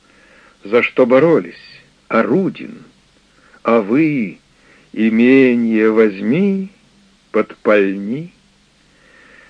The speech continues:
Мне их разговор эмигрантский нуден. Юркаю в кафе от скульни. Да,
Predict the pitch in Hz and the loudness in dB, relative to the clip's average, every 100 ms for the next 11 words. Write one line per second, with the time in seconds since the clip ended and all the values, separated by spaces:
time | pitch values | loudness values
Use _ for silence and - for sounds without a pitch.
0 | _ _ 104 117 127 131 131 127 - 127 | _ _ -4 0 4 4 4 2 0 -6
1 | - 120 104 104 117 110 117 117 - 113 | 0 -2 0 2 2 6 6 4 0 -2
2 | 110 104 113 110 101 - 101 98 107 139 | -2 0 0 0 -4 -8 -6 -4 -4 -6
3 | 127 90 71 - - - _ _ _ - | -6 -12 -18 -20 -20 -20 _ _ _ -8
4 | 113 117 190 147 - 117 113 95 - - | -4 2 2 2 0 0 0 -2 -6 -2
5 | 104 - 185 165 120 - _ - - - | 0 2 2 0 -2 -14 _ -12 -12 -10
6 | - 82 78 101 85 _ _ _ _ _ | -10 -10 -6 -8 -8 _ _ _ _ _
7 | 104 95 113 120 120 120 120 | -8 -2 0 2 0 -2 -4